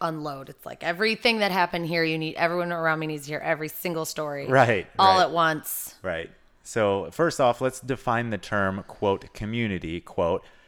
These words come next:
Speaker 2: uh, and this is from Merriam dis-, uh, Merriam-Webster Dictionary Online. A community is a unified body of individuals, such as A, the people with common interests living in a particular area,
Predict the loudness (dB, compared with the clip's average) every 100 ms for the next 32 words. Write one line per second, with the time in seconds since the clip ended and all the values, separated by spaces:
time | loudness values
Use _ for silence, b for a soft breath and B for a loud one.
0 | _ -4 -2 -2 -6 -6 -6 -2 -2 -2
1 | -4 -6 -8 -12 -8 -6 -6 -2 0 0
2 | -2 -4 -8 _ -4 -2 0 -2 -4 -4
3 | -6 -8 -6 -4 -2 -2 -4 -4 0 2
4 | 2 -2 b b b b -6 -2 -2 -4
5 | -6 -6 -4 -4 -4 -4 -4 -4 -4 -2
6 | -2 -2 0 0 0 -2 -4 -6 -6 -2
7 | -4 -4 -6 -6 -4 -4 -2 -2 -2 -4
8 | -2 0 0 -2 -6 -8 -4 -2 -2 -6
9 | -6 -4 -2 -4 -6 -10 -12 -8 -6 -4
10 | -6 -12 -10 -6 -4 -4 -6 -8 -10 -8
11 | -6 -4 -4 -2 -4 -6